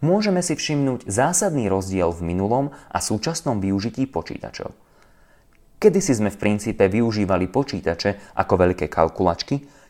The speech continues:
ktoré nám umožňovali robiť výpočty, ktoré by mohol urobiť aj človek na papieri, no trvalo by mu to veľmi dlho. Napríklad delenie veľkých čísel. Počítače nám teda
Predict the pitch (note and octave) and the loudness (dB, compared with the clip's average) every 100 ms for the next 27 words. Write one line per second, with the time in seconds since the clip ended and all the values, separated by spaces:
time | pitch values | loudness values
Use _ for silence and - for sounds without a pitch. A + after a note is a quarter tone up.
0 | - F3 D#3+ D#3 C3 - F#3+ C3 A2+ F#2+ | 4 4 4 0 0 2 2 2 2 2
1 | F2+ F2 F2 - G2 G#2+ G#2+ - G#2 - | 2 0 -2 -4 -4 -4 -6 -6 -8 -8
2 | - _ _ - D#3 D#3+ D3+ C#3+ C3 - | -20 _ _ 2 4 4 2 4 2 2
3 | A#2+ A2+ A2+ - _ A2 A2+ - F3+ G2 | 2 2 -2 -8 _ -2 -2 2 4 4
4 | G#2 A2 G2 G2+ F#2+ F#2+ - _ - G2 | 2 0 -2 0 -2 -4 -16 _ -2 -2
5 | F2+ - A#2 G2 F#2+ F#2+ F#2 F#2 F2+ F2+ | -2 0 4 6 4 2 -2 -2 0 2
6 | F2 D#2+ D#2 D2+ - _ _ C3+ C#3+ A2+ | 0 -4 -6 -8 -20 _ _ 0 2 -2
7 | - F#2+ E2+ G2+ G2 F#2 D#2+ D#2+ E2 E2 | 2 0 2 4 4 2 0 2 0 0
8 | D#2 - C2+ - - - _ _ _ _ | -10 -8 -8 -8 -10 -14 _ _ _ _
9 | _ _ - - F2 - F#2+ A2 - E3 | _ _ -4 0 2 2 2 2 2 -2
10 | F3+ - A2+ G2+ G2+ B2+ A#2+ | -2 -6 2 2 4 2 4